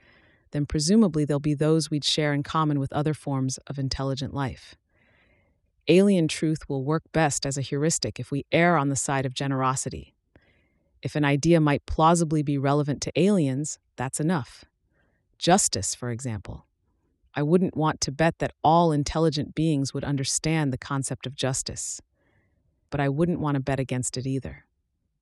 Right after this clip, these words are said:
The idea of alien truth is related to Erdos's idea of God's book. He used to describe a particularly good proof as being in God's book, the implication being A, that a sufficiently good proof was more discovered than invented,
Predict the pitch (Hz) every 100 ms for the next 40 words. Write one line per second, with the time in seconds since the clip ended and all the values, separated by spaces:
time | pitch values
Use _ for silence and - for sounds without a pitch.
0 | _ 147 143 156 170 208 208 151 160 170
1 | 180 165 151 - 143 127 - - 151 147
2 | 147 151 160 165 - 156 160 170 165 151
3 | 139 131 139 135 131 131 131 127 - 131
4 | - - - _ _ _ _ - 147 202
5 | - 220 190 - - 160 156 139 - -
6 | 180 180 170 160 131 160 151 - 151 127
7 | - - 135 - 147 139 135 139 143 131
8 | - 120 - - _ _ _ _ - 123
9 | 156 160 - 160 - 147 143 139 131 -
10 | 156 135 147 - - 139 135 - - -
11 | 214 - 175 147 165 151 - 160 139 -
12 | 139 143 139 131 - - 175 185 165 156
13 | 151 143 135 - 113